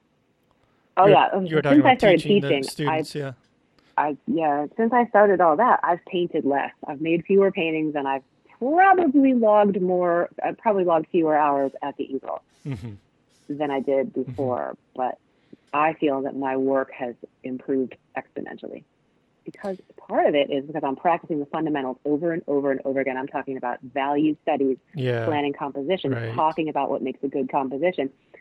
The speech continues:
Speaker 1: Painting in black and white is one of my favorite things to do. I mean, I'll put a black and white painting in a frame and send it to the gallery, and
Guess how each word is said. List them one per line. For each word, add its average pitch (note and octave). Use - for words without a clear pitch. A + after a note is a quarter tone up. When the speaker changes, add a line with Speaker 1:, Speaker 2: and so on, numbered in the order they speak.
Speaker 1:
Painting E3
in D#3
black C#3+
and D3+
white C#3+
is C#3+
one C#3
of B2+
my -
favorite C3+
things C3
to B2+
do. C#3
I G3+
mean, F3+
I'll A3
put C#4+
a F#3
black E3
and E3
white D#3
painting D#3+
in C3+
a -
frame F3+
and B2+
send D3
it -
to D3
the C3
gallery, C#3+
and B2+